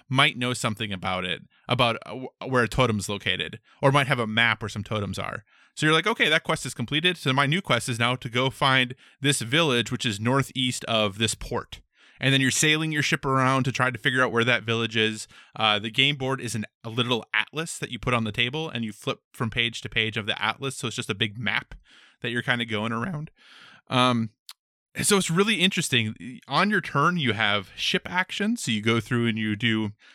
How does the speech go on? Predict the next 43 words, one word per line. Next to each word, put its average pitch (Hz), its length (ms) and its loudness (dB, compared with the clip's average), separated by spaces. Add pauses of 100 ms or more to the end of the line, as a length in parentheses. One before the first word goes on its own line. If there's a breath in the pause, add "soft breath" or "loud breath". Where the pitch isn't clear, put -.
(120)
um, 117 200 2
a - 20 2
ship - 240 0
action, 127 380 2
which 113 120 -6
is, 107 120 -8
like, 107 160 -4
gaining 139 340 0
resources, 113 960 0 (240 loud breath)
maybe 123 260 4
healing 131 460 -2
some 123 180 -2
people, 110 520 0
a - 20 -8
whole 170 220 -2
bunch 165 180 -2
of 139 60 -8
different 131 180 -4
little 123 120 0
ship - 200 0
actions 104 360 0
that 110 60 -8
you 104 80 -6
do. 101 280 -4 (360 loud breath)
Uh, 131 160 4
then 143 140 2
you 156 120 0
have 156 140 4
an 147 100 -6
adventure 131 640 -2
kind 127 220 0
of 113 100 -6
that 113 100 4
occurs, 113 440 0
and 123 80 -2
some 120 160 0
of 117 80 -2
them 117 140 0
are 110 80 4
very, 104 240 4
very 107 220 2
simple 123 400 0
that, 104 260 2